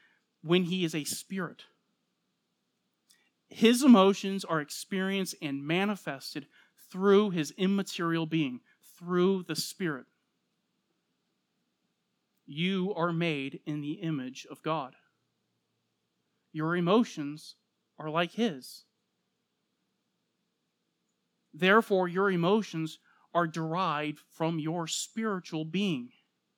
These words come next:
They stem from your spirit. And I can give you a logical argument for this if you would like. Consider on the day that you die,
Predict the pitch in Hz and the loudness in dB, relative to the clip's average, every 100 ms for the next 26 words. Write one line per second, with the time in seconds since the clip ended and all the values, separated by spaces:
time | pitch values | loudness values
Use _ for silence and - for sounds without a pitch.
0 | _ _ _ _ _ _ _ _ - 165 | _ _ _ _ _ _ _ _ -6 -2
1 | 175 - - 226 233 190 160 180 165 156 | 0 -2 -2 2 4 2 -2 -2 0 0
2 | 170 _ - 165 156 156 160 - - - | -2 _ -10 -2 0 2 0 -6 -10 -10
3 | - 226 208 131 - _ _ _ _ _ | -4 -2 -2 -6 -18 _ _ _ _ _
4 | _ _ _ _ _ _ _ - 196 185 | _ _ _ _ _ _ _ -4 -2 -2
5 | - 202 214 220 208 165 165 196 190 196 | 0 2 2 2 2 2 6 4 4 2
6 | 190 185 190 196 190 190 196 170 170 170 | 2 2 -2 -2 0 0 0 -4 -4 2
7 | 175 226 - - _ _ _ _ _ _ | 2 0 -10 -20 _ _ _ _ _ _
8 | _ _ _ _ _ _ _ _ _ _ | _ _ _ _ _ _ _ _ _ _
9 | _ - 190 - 254 233 214 185 190 196 | _ 0 2 6 8 8 6 4 4 4
10 | 185 - 185 156 139 | 2 -4 -4 0 0